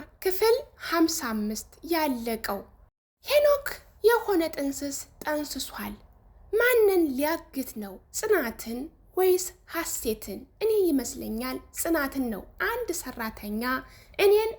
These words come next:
አልፈልግህም እንዴት ትለኛለች?» እያለ ወዲያውኑ ተናዶ ነው ለጓደኛው የደወለለት። ጓደኛውም በትዕዛዙ እሽ ብሎ ተቀብሏል።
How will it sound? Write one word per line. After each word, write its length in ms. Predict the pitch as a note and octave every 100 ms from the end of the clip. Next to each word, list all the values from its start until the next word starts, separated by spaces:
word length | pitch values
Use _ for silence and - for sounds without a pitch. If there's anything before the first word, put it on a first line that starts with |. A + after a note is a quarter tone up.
| -
አልፈልግህም 880 | D#4 E4 - C4+ A#3 A3+ A3+ G#3+ A3 - -
እንዴት 360 | D#4 D4+ D4+ -
ትለኛለች?» 760 | A3+ A3 G#3+ G#3+ G#3 G#3 - G#3+
እያለ 360 | G#3 G3+ G#3 B3 C4 - - -
ወዲያውኑ 580 | C#4+ F#4+ G4+ G4 C4+ G#3 A3 C4+ _ -
ተናዶ 460 | E4 D#4+ A#3+ G3+ B3
ነው 160 | A#3 G3 - - D#4
ለጓደኛው 800 | E4+ C4 A#3 G#3+ A3 A3 A3
የደወለለት። 720 | A3+ A3+ A3 A#3 A#3 A3+ G#3 - - - - - -
ጓደኛውም 540 | _ A4+ A4+ A4+ A#4 A4+
በትዕዛዙ 640 | F4+ F4 E4+ C#4 B3+ A#3 A3+ C4+ C#4+ - -
እሽ 200 | F4 - - C4+
ብሎ 140 | A#3 A3+ A3+ -
ተቀብሏል። 840 | - D#4+ D#4+ B3+ - - A#3 G#3+